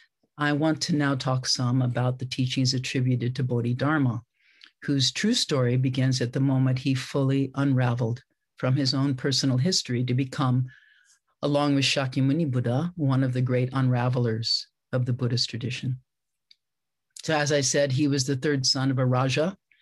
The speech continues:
and a child of riches, which for him, even when very young, was the wrong kind of wealth to be valued.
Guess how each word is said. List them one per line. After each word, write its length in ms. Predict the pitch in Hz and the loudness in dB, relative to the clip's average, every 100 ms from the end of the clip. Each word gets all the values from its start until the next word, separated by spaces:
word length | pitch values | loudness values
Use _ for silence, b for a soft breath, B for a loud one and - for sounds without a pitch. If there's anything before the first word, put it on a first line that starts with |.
| b b b | b b b
and 120 | 131 | -2
a 40 | 131 | 0
child 420 | 131 131 131 127 | 0 0 2 2
of 120 | 123 | 2
riches, 600 | 156 - 120 113 - - _ _ _ _ | -2 -2 -4 -4 -6 -8 _ _ _ _
which 200 | 143 135 | -4 -2
for 120 | 147 | 0
him, 400 | 135 180 202 147 | 0 2 2 2
even 320 | 147 196 262 220 | 2 2 2 2
when 180 | 160 | 2
very 220 | 147 151 139 | 2 2 2
young, 420 | 135 143 123 120 | 2 2 2 2
was 180 | 131 127 | 0 0
the 120 | 127 | 0
wrong 340 | 139 139 143 | 2 2 0
kind 340 | 135 143 131 127 | -2 0 2 2
of 140 | 120 123 - | 0 -4 -4
wealth 420 | 143 117 120 - - - | -2 0 -4 -10 -20 -8
to 80 | 131 | -4
be 140 | 120 | -2
valued. 500 | 120 120 117 117 113 | 0 0 0 -2 -6